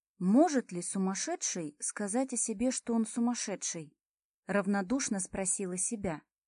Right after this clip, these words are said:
Но ответа не последовало ни изнутри, ни откуда-то свыше. Я запрокинула голову и всмотрелась в бесконечное небо, под которым умещалась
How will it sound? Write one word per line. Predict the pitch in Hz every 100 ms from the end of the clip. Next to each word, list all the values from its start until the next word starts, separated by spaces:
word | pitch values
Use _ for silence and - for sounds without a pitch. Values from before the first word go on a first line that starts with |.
| _ _ _ _
Но | 196 220
ответа | 226 226 226 302 269 202
не | 202
последовало | 185 233 - 247 262 196 180 180
ни | 180 214 233
изнутри, | 185 190 190 - 240 285 - _ _ _ _
ни | 202 208
откуда-то | 190 - 226 214 226
свыше. | - 240 247 214 - 160 _ _ _ _ _ _ _ _ -
Я | 185 214
запрокинула | 247 247 262 - 262 226 196
голову | 180 208 262 247 170 175
и | -
всмотрелась | 214 - 220 208 220 233 240 196
в | 180 165
бесконечное | 196 180 - 190 196 185 196 190 196
небо, | 202 196 151 165
под | 180
которым | - 190 202 196 -
умещалась | 208 202 190 254 254 214